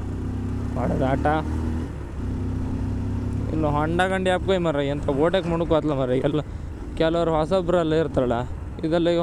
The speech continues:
ಹೊಸ ಗಾಡಿ ಅಲ್ಲ. ಅಂದ್ರೆ ಇವ್ರ ದಾರಿ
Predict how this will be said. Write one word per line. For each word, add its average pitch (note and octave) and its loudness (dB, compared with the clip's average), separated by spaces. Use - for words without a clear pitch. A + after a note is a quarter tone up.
ಹೊಸ D#3 0
ಗಾಡಿ D3 2
ಅಲ್ಲ. A#2+ -2
ಅಂದ್ರೆ C#3+ 2
ಇವ್ರ D#3+ 4
ದಾರಿ F3 4